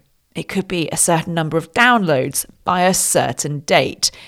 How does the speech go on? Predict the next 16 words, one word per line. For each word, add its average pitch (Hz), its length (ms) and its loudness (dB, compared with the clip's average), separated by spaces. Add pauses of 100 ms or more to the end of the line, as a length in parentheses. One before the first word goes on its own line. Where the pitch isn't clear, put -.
(120)
It - 140 -4
could - 160 -6
be 185 120 -4
a 170 60 -2
certain 151 420 -2
number 156 280 -2
of 151 100 -4
new 180 160 -4
clients 208 520 0
who've 151 160 -6
come 151 240 -8
to 226 140 -8
you 226 200 -8
from 147 340 -4
your 196 120 -6
podcast. - 560 -4